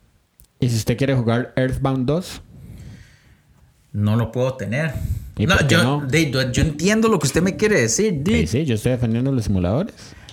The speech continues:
Speaker 2: Pero el asunto, de, sí, pero entonces pongámoslo como un músico. ¿Usted qué prefiere? O sea, usted pagó un platal
Speaker 1: Ajá.
Speaker 2: por su producto.
Speaker 1: Ajá.
Speaker 2: Y llega alguien y simplemente o no lo paga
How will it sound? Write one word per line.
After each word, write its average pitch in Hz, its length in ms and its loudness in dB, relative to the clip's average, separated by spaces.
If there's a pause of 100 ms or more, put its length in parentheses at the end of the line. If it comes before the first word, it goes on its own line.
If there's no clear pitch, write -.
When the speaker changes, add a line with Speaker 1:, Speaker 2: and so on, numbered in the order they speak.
(140)
Speaker 2:
Pero 127 200 2
el 123 120 0
asunto, 123 440 -2
de, 127 300 0
sí, 240 260 0
pero 113 140 0
entonces 113 320 -2
pongámoslo 160 500 0
como 113 220 -2
un 143 160 2
músico. 208 440 -2
¿Usted 107 320 -4
qué 175 120 -4
prefiere? 165 580 -2 (260)
O - 80 -20
sea, 156 140 0
usted 185 300 -2
pagó 214 200 0
un 208 140 2
platal 190 720 0 (240)
Speaker 1:
Ajá. 95 320 2
Speaker 2:
por 123 160 0
su - 220 -6
producto. 120 520 -2
Speaker 1:
Ajá. 98 360 0 (420)
Speaker 2:
Y 120 320 2
llega 147 400 2
alguien 175 340 0
y 123 120 -2
simplemente 147 1080 -2
o 117 160 -2
no 120 140 2
lo 185 200 0
paga 208 420 0